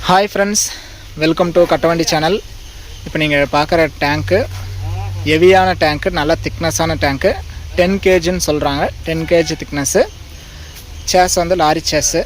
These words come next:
பாருங்க, நல்லா ஹெவியாவே இருக்கும் லாரி சேஸ் அப்படின்னா. கட்டும் நல்லா ஹெவியா இருக்கு. டயரும் ஒரு நல்ல கண்டிஷன்ல இருக்கு.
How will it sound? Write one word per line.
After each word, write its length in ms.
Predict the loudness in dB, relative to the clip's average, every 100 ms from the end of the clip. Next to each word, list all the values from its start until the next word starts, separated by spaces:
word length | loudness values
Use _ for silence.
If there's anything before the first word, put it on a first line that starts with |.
| -6 -16 -16 -16 -12
பாருங்க, 280 | -8 -6 -4
நல்லா 180 | -2 -2
ஹெவியாவே 340 | 0 2 2
இருக்கும் 200 | 0 -2
லாரி 240 | -6 -6 -6
சேஸ் 200 | -6 -6
அப்படின்னா. 340 | -6 -8 -8 -8 -10 -14 -14 -14 -14 -14 -8
கட்டும் 300 | -6 -4 -4
நல்லா 180 | -2 -2
ஹெவியா 380 | -2 0 0 0
இருக்கு. 300 | -2 -4 -6 -8 -10 -10 -12 -12 -4
டயரும் 340 | 2 4 4 4
ஒரு 140 | 2
நல்ல 220 | 0 -2
கண்டிஷன்ல 500 | -2 -4 -4 -4 -4
இருக்கு. 360 | -4 -4 -4